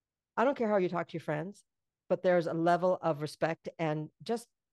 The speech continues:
normalcy that I expect from you. And dude is, I am not your dude. I'm your mom, mommy. I'm best mom ever. I'm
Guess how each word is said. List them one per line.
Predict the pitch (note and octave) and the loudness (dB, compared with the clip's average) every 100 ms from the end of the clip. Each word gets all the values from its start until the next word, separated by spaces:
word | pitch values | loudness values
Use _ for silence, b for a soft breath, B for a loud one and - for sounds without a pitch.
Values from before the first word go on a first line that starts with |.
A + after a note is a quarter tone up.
| _ F3 | _ -2
normalcy | G3+ A#3+ G#3+ D3+ E3 D3 | 0 2 2 0 -2 0
that | D3+ | 0
I | D3 | 0
expect | D3 - D#3+ | -2 -4 -4
from | - C#3+ | -4 -6
you. | C#3 | -6
And | F#3 | -4
dude | C#3+ F3 F3+ | 0 2 0
is, | C#3+ - | -4 -4
I | |
am | D#3+ D3+ | -4 -2
not | D3 | -4
your | - | -4
dude. | C#3 C3 - _ _ _ - | -10 -12 -14 _ _ _ -6
I'm | D3+ | -4
your | D3+ | -2
mom, | D3 D3+ D#3 E3+ - | 0 0 -2 -4 -6
mommy. | D3+ D3+ D3+ D3+ - _ - | -4 -2 -4 -6 -12 _ -6
I'm | D3+ D3 D3 | -4 -2 -4
best | D3 D#3+ D#3+ | -2 -2 0
mom | D3 D3 | -2 0
ever. | D#3 D#3 D#3 - _ _ _ _ _ | 0 0 -2 -6 _ _ _ _ _
I'm | D#3+ D3 | -8 -6